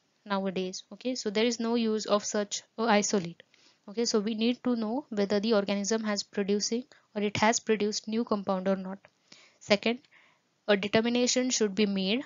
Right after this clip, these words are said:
about the yield potentialities of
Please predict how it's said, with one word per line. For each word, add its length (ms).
about 400
the 240
yield 340
potentialities 920
of 100